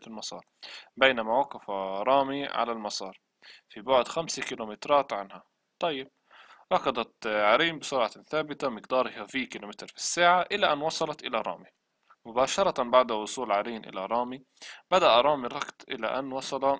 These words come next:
إلى نهاية المسار، وعادت عرين إلى نقطة البداية. ركض رامي بسرعة ثابتة أكبر باثنين كيلومتر الساعة من سرعة عرين الابتدائية، يعني رامي كانت سرعته في زائد اتنين.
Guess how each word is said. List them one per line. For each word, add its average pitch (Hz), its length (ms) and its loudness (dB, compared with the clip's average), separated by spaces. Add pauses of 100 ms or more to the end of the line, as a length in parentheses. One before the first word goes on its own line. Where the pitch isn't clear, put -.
(140)
إلى 117 140 -6
نهاية 123 420 -2
المسار، 104 480 -6 (500)
وعادت 185 340 6
عرين 151 260 2
إلى 127 420 0
نقطة - 360 -12
البداية. 107 520 -8 (1500)
ركض 151 300 0 (420)
رامي 131 260 2
بسرعة 110 520 -4
ثابتة 143 500 2
أكبر 139 580 -2
باثنين 131 520 -8
كيلومتر 113 360 -10
الساعة 123 340 -4
من 107 160 -10
سرعة 123 400 -6
عرين 139 400 -4
الابتدائية، 113 800 -10 (380)
يعني 107 200 -4
رامي 135 240 2
كانت 127 560 -4
سرعته 147 640 0
في 143 240 0
زائد 127 280 2
اتنين. 95 300 -12